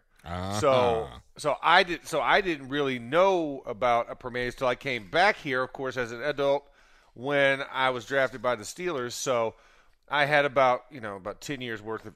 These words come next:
Speaker 1: cheese steak a he-, head start.
Speaker 2: Beautiful.
Speaker 1: <laughs>
Speaker 2: You, you have now explained yourself, young man, and, and we
Speaker 1: Yeah.
Speaker 2: say blessings to you. Okay.
Speaker 1: And I will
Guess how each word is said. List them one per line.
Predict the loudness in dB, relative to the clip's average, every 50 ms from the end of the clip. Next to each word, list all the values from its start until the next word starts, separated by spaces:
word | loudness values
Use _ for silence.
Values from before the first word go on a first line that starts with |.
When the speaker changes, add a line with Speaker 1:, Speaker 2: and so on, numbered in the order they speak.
| _ _
Speaker 1:
cheese | -12 -10 -10 -8 -10 -10 -10 -14 -16 -16 -16
steak | -16 -12 -8 -8 -8 -6 -8
a | -10 -12
he-, | -12 -12 -14 -14 -16 _ -12
head | -10 -10 -10 -10
start. | -10 -8 -6 -6 -6 -6 -10 -14 -20 _ _ _ _ _ _ _ -16 -16 -16 _ _ _ _ _ _
Speaker 2:
Beautiful. | -4 -2 0 0 0 -2 -2 -4 -6 -8 -8 -8 -8 -6
Speaker 1:
<laughs> | -4 -2
Speaker 2:
You, | -2 -2 -4 -6 -8 -8 -4
you | -4 0 0
have | 0 0 0 0
now | 0 0 0 0 0
explained | -2 -2 -2 0 0 0 0 0 0
yourself, | -2 -4 -2 -2 -4 -4 -4 -4
young | -4 -4 -2 0 0
man, | 2 2 2 2 0 -2
and, | -4 -8 -14 -20 -8 -4
and | 0 4 6
we | 6
Speaker 1:
Yeah. | 6
Speaker 2:
say | 6 4 2 0
blessings | -2 -2 -2 -2 -2 -2 -2 -2 -4 -4 -4
to | -2 -2 -2
you. | -2 -2 -4 -8 -12 -20 -12 _
Okay. | -2 -2 0 2 2 0 0 -2 -6 -12 -18 0 4
Speaker 1:
And | 8 12 12
I | 12 12
will | 12 10 8